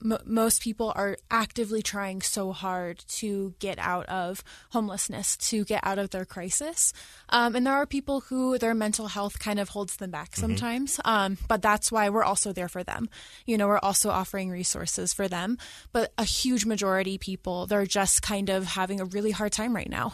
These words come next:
Speaker 1: and they're working really hard. Um, they're definitely not, I think that image people have in their mind of, like, the person who is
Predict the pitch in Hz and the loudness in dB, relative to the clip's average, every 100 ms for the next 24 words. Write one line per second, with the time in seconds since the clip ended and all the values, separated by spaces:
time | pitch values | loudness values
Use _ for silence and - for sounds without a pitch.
0 | - - 208 196 185 180 196 190 190 190 | -4 -2 2 2 2 -2 -4 0 0 0
1 | 175 175 254 - - - - - 226 202 | 0 -2 -4 -6 -14 -16 -14 2 4 6
2 | 185 185 - 214 208 196 - - 208 202 | 4 0 2 2 2 0 0 0 0 2
3 | 185 180 185 202 - - 214 226 226 - | 2 2 2 2 0 0 -4 -2 -2 2
4 | 196 190 - - _ _ - 220 214 - | 2 2 -2 -20 _ _ 0 2 2 0
5 | 220 208 202 196 190 202 202 196 185 175 | -2 -2 0 2 0 2 -2 -2 -4 -4
6 | 196 202 196 180 180 - - - - 214 | -2 -2 -2 -2 -2 -6 -14 -12 -2 4
7 | 214 196 220 202 202 - 208 202 - 196 | 4 4 2 0 -2 -2 0 0 0 0
8 | 190 190 | 2 2